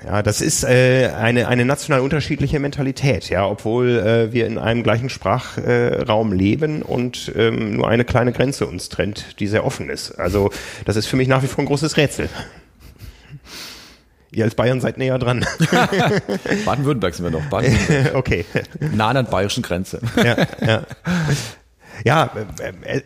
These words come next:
Speaker 1: es, es ist schwierig, aber ich, meine Meinung ist, man kommt nicht umhin, äh, wenn man das Thema wirklich betreiben will, dass man auch mit diesen Leuten spricht und wenn sie Bereitschaft, äh, signalisieren, auch, ähm, ähm, mit ihnen öffentlich spricht.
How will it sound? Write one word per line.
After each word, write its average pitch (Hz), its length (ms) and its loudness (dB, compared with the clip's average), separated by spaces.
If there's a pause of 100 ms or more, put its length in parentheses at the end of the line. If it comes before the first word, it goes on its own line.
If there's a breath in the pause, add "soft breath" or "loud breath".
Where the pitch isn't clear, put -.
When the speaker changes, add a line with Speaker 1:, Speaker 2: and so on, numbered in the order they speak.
Speaker 1:
es, - 240 0
es 131 260 -2
ist 147 100 0
schwierig, 170 340 2
aber 117 120 4
ich, - 240 -4
meine 139 240 0
Meinung 151 280 0
ist, - 160 -2
man 123 120 -2
kommt 165 580 -2
nicht 127 280 0
umhin, 127 540 2
äh, 107 200 2
wenn 113 100 2
man 113 100 0
das 117 140 -2
Thema 123 380 0
wirklich 113 240 -6
betreiben 120 400 0
will, 127 80 2
dass 113 160 0
man 107 100 0
auch 110 100 -2
mit 107 120 -2
diesen 113 140 -2
Leuten 104 220 0
spricht - 420 0
und 104 160 -2
wenn 107 140 2
sie 110 80 0
Bereitschaft, - 640 -2
äh, 90 120 0
signalisieren, 107 720 0
auch, 113 460 0
ähm, 110 640 2 (100)
ähm, 101 680 0
mit 113 140 0
ihnen 127 160 2
öffentlich 107 360 0
spricht. - 320 -10